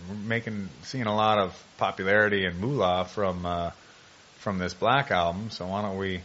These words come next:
keep moving along in this vein somewhat, and, uh, let's, let's soften our image up a little bit, and, and who knows what they're going through in their lives at the time, and,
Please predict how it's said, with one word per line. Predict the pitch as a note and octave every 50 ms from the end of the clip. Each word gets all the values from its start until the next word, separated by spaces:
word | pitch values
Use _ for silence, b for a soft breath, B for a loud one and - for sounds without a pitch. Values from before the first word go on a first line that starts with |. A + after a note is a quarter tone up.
| - -
keep | - - A#2 G#2+
moving | G#2+ A2 A2 G#2 G2+
along | G2 G2+ G#2 G#2 G#2 G#2 G2+ G2 F#2+ F#2
in | F#2
this | F#2 G#2+ A#2+ - - - - - -
vein | - G#2 G2+ G2+ F#2+ F#2 F2+ F2+ F2+ F2+
somewhat, | - - - F#2 F2 E2+ F2 F2 F2 F2 F2+
and, | F2 F2 E2 - B B B B B B B B B B
uh, | F#2 F2+ F2 F2 F2 E2+ F2
let's, | F#2+ G2+ G2 - - -
let's | A2 G#2+ G#2 - - - - - - - - - - - - -
soften | - - - B2+ A2 G#2+ A2 - - A#2
our | G#2+ G2+ G2+
image | G#2 G#2 G#2 G#2 G2+ G2
up | G#2 F#2+ G2 -
a |
little | G2 G2+ G#2 G2+ G2+
bit, | G2 G2+ G#2 G2+ G2+ G#2
and, | G#2 G2
and | G2+ G#2 - B2+ C3 C3+ C3+
who | - C#3+ C3 C#3+ E3+
knows | E3 E3 E3 E3
what | D3 C#3
they're | D3 D3+ D3+
going | C#3+ D3+ D3+ D3+
through | C#3 - D3
in | D3
their | C#3 C#3 C3+
lives | C3 B2 B2 C3 C3+ C#3 C3+
at | C3 B2+
the | -
time, | B2 - B2+ A#2+ C3 C3+ C3+ C3+ B2
and, | A2+ G#2+